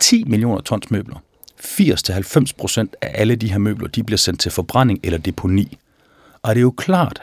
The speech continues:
at når du bliver ved med at choppe træ ned, og tage læder, og tage plastik, og lave det om til møbler, og aflevere det til en kunde, og kunden kyler det ud og køber nyt, jamen, så har du et kæmpestort problem. Og essensen af cirkulær økonomi er jo netop det her med, at vi sørger for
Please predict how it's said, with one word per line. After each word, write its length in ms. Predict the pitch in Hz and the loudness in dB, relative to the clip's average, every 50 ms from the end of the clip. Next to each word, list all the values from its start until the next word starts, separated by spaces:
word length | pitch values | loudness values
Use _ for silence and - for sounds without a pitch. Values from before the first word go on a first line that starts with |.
| - _ - | -14 _ -4
at 160 | 98 87 - | -4 0 2
når 140 | 117 110 113 | 2 2 2
du 60 | 113 | 2
bliver 180 | 98 120 104 | 0 0 2
ved 100 | 107 135 | 4 6
med 240 | 151 156 147 135 120 | 6 8 6 6 4
at 120 | 92 90 - | 2 0 -2
choppe 220 | - - 87 - | 0 0 0 0
træ 280 | - - - 156 165 - - | -2 -2 2 2 0 2 2
ned, 320 | 117 123 127 123 104 85 - | 2 4 4 4 2 0 -2
og 140 | - 87 80 80 - | -6 -8 -8 -6 -8
tage 160 | - - 107 131 | -4 0 0 2
læder, 540 | 139 131 143 143 127 101 92 82 - - - | 4 4 4 4 4 2 0 -2 -2 -4 -4
og 160 | 95 85 - | -4 -4 -4
tage 180 | - - 139 135 | -2 0 0 0
plastik, 480 | 143 - 135 135 131 - - 117 - | 0 0 0 0 0 -2 -6 -6 -6
og 100 | - - 101 | -4 -4 -2
lave 140 | 98 98 85 | 0 0 -2
det 80 | - | 0
om 180 | - 135 135 143 | 0 0 0 0
til 160 | - - 120 | -2 -2 0
møbler, 300 | 113 120 117 117 110 - | 0 0 0 0 -2 -2
og 80 | - 101 | 2 4
aflevere 240 | 131 139 127 104 | 4 4 4 2
det 100 | 92 92 | 0 -4
til 120 | - - 92 | -4 -4 -4
en 60 | 90 | -4
kunde, 360 | - 107 104 113 131 139 139 - - - - - | -2 0 2 4 4 4 4 0 -8 -20 -20 -12
og 240 | - - 110 - | -4 -2 -2 0
kunden 260 | - - 110 117 131 123 | 4 4 6 6 6 4
kyler 220 | - 113 98 98 | 2 0 0 2
det 80 | 104 117 | 2 2
ud 100 | 131 123 - - | 2 0 0 -6
og 60 | - | -10
køber 240 | - - 95 87 92 | -4 -4 -2 -2 0
nyt, 260 | 92 104 120 - - - - _ _ - | 2 2 0 0 -2 -14 -20 _ _ -8
jamen, 60 | - 104 | -4 -2
så 80 | 123 | 0
har 140 | 107 123 110 | 2 2 2
du 60 | 98 | 0
et 80 | 82 - | 0 -4
kæmpestort 440 | - 101 107 107 107 - 95 90 - | -2 -2 0 -2 -2 -4 -6 -6 -4
problem. 400 | - 85 85 85 87 90 90 - _ - - - - - - - _ - | -6 -4 -2 -2 -4 -4 -6 -12 _ -20 -20 -20 -20 -20 -20 -20 _ 0
Og 160 | - 107 - - | 2 2 2 2
essensen 580 | 123 120 - - - 175 - - - - 92 - | 0 0 2 2 2 2 2 0 -2 -4 -4 -4
af 100 | - - | -2 -2
cirkulær 440 | - - 117 127 135 - 104 95 | -2 2 0 0 0 0 0 0
økonomi 460 | 90 85 - 87 110 143 185 - - - _ _ _ _ - - | 0 -2 -2 0 0 0 0 -2 -8 -16 _ _ _ _ -2 0
er 120 | 107 113 | 2 4
jo 80 | 123 127 | 4 6
netop 460 | 123 123 135 151 139 110 - - - | 6 6 6 6 4 2 -2 -2 -4
det 100 | 98 92 | -4 -4
her 140 | 80 98 82 | -4 -4 -4
med, 160 | 90 95 101 | -4 -4 -6
at 160 | 113 - - | -6 -4 -4
vi 80 | 123 120 | -4 -4
sørger 420 | - - - - 127 131 139 147 | -4 -4 0 2 4 4 4 4
for 340 | 143 143 - 92 104 110 | 2 2 0 0 0 0